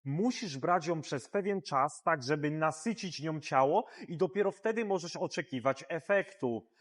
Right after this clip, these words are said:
Możesz ją brać o dowolnej porze, ale codziennie.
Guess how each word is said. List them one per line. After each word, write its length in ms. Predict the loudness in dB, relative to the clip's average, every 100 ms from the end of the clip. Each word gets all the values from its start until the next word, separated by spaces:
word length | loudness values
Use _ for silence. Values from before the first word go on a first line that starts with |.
| -12
Możesz 420 | 2 4 4 0 0
ją 160 | 2
brać 360 | 6 4 4 -6 -14 _ -8
o 140 | -4
dowolnej 680 | 0 0 2 2 2 0 -2
porze, 520 | 0 2 2 0 -2 -2 2
ale 260 | 4 4
codziennie. 800 | 4 -2 2 2 2 -4 -4 -8